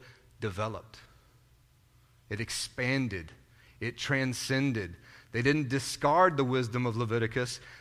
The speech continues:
They built on top of it. They stood on its shoulders. Luke and his community reordered their world according to their faith and experience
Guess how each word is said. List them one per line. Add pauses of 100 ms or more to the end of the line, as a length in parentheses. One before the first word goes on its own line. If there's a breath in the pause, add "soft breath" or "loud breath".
(120 loud breath)
They
built
on
top
of
it. (280 loud breath)
They
stood
on
its
shoulders. (1120 soft breath)
Luke (240)
and
his
community
reordered
their
world (280 loud breath)
according
to
their
faith (400 loud breath)
and
experience